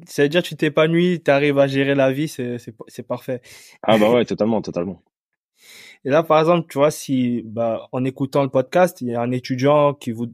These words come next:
Speaker 1: qui souhaiterait avoir, on va dire, ton parcours, faire Epitech, euh, être dev, dev mobile après,
Speaker 2: Mhm.
Speaker 1: quel conseil tu pourrais lui donner ?
Speaker 2: Euh, je dirais que déjà des écoles, euh, en informatique, c'est pas, euh, c'est pas obligatoire.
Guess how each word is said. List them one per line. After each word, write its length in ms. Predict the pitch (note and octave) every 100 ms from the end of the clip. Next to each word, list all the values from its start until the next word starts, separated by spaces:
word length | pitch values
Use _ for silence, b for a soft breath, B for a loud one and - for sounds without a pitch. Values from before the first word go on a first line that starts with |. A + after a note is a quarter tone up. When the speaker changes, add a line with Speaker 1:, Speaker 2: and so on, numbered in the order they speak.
| -
Speaker 1:
qui 100 | C3
souhaiterait 360 | - C#3 -
avoir, 300 | E3 D3 D3+ C#3
on 40 |
va 100 | B2+
dire, 160 | B2+ C#3
ton 140 | C3
parcours, 480 | B2+ B2 - D3 D3
faire 160 | - A#2+
Epitech, 680 | A#2 A#2 C3 B2+ C3 B2+ b b b _
euh, 520 | A#2 A2+ A2+ A2 A2 G#2 - _ -
être 260 | C3+ -
dev, 220 | B2 C3+ B2+ C3 B2+
dev 280 | B2 C3+ C3+
mobile 280 | C3+ C3+
après, 340 | C3 B2+ F3+ F3
Speaker 2:
Mhm. 180 | B2 A#2
Speaker 1:
quel 120 | E3+
conseil 360 | E3 E3 E3+ F3
tu 120 | -
pourrais 200 | - C3+
lui 120 | B2+
donner ? 340 | B2 B2+ B2+ B2+ _ _ _ _ _ _ _ -
Speaker 2:
Euh, 1400 | A2 A2 A2 A2 A2+ A2 A2 A2 A2 A2+ A2+ A2+ A#2 G#2+ - _ _
je 100 | G#2+
dirais 300 | G#2 B2+ D3+
que 120 | D3+ B2+ F#2+ _ - _ _ _ _ -
déjà 260 | G#2+ A2 C3
des 280 | A2 G2
écoles, 480 | A2+ - B2 A2+ F#2 - _ - G2+
euh, 40 |
en 200 | F#2+ G2
informatique, 440 | G2 G#2 G2 -
c'est 140 | - F#2
pas, 360 | A2 A2 G#2+ F#2
euh, 40 |
c'est 120 | -
pas 80 | A#2 A2
obligatoire. 520 | G2+ G#2 G2+ -